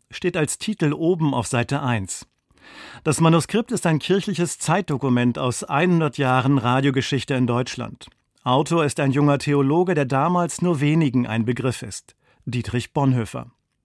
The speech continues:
Am ersten Februar neunzehnhundertdreiunddreißig, zwei Tage nach der Ernennung Adolf Hitlers zum Reichskanzler,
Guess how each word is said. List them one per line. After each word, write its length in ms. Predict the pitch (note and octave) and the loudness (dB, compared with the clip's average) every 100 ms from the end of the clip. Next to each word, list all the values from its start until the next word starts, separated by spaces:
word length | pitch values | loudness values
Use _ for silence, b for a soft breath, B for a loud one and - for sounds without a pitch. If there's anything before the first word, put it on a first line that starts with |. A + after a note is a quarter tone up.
| _ B B B B - | _ B B B B -4
Am 140 | D3+ | -2
ersten 420 | F3 G#3+ - G3 | 0 0 0 -2
Februar 460 | D#3+ F#3 G3+ D3 C3+ | 0 2 2 4 4
neunzehnhundertdreiunddreißig, 1400 | C3+ D#3+ F#3 E3+ D#3+ C#3+ D3 C#3 B2+ D3 E3 B2 G2 - _ _ | 4 2 0 0 0 0 2 2 2 2 0 -6 -10 -16 _ _
zwei 300 | - - A2 | -12 -6 -4
Tage 380 | G#2+ B2+ D3 C#3 | -2 0 2 2
nach 160 | C3 A2 | 2 0
der 160 | C#3+ | -2
Ernennung 440 | C3 B2+ C#3+ D3 C#3 | 0 2 4 2 2
Adolf 300 | C3 B2 - | -2 -4 -4
Hitlers 400 | F3+ E3 C#3 - | -2 0 -2 -2
zum 160 | B2+ | -2
Reichskanzler, 760 | A2+ C#3 - D3+ D3 D#3+ D3 | 0 0 -2 -2 -2 0 0